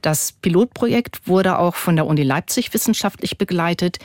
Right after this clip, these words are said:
Bisher wurden aber nur Kompostierungsprozesse von zwei Verstorbenen untersucht. Und das reicht dem Justizministerium in Kiel nicht,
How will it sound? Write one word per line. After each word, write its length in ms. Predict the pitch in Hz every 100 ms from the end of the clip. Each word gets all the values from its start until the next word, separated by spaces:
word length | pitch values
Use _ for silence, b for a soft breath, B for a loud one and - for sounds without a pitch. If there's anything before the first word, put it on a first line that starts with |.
| B B
Bisher 480 | 170 170 - 196 175
wurden 320 | 180 175 170
aber 200 | 160 165
nur 180 | 165 165
Kompostierungsprozesse 1160 | - 165 156 - 165 165 151 - 165 156 139 151
von 180 | 160
zwei 320 | 151 - 143 143
Verstorbenen 720 | - 156 - 160 175 151 147
untersucht. 640 | 139 143 135 175 214 - B B B
Und 240 | - 165 -
das 300 | 196 - -
reicht 380 | - 180 175 -
dem 220 | 180 170
Justizministerium 1080 | 170 147 - 190 - 180 170 160 - 165 160
in 180 | 160 151
Kiel 360 | - - 151 147
nicht, 520 | 151 180 - - -